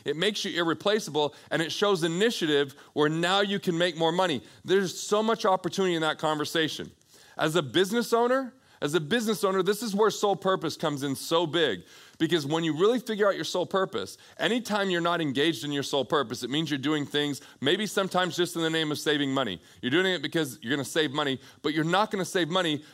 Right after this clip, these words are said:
because you're gonna diminish your ability to bring to the world what you were really born to bring. And if you're spending all this time saving, you're not producing necessarily.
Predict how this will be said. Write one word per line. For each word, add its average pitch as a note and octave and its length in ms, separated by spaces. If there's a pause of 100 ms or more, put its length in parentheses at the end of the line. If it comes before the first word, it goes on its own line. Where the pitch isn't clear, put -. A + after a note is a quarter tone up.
because D#3+ 260
you're E3+ 80
gonna F3 200
diminish F3+ 460
your F3+ 120
ability F3 400
to D#3 80
bring E3 260
to D3 80
the C3 80
world F3+ 420
what D3 160
you D3 140
were C3+ 160
really F3+ 340
born E3+ 360
to D#3 40
bring. D#3 440 (920)
And D#3+ 140
if E3 100
you're G3+ 180
spending G#3 340
all G3+ 100
this G3 140
time F#3 260
saving, F#3+ 500
you're F3+ 120
not F#3 260
producing F3 640
necessarily. G#2 720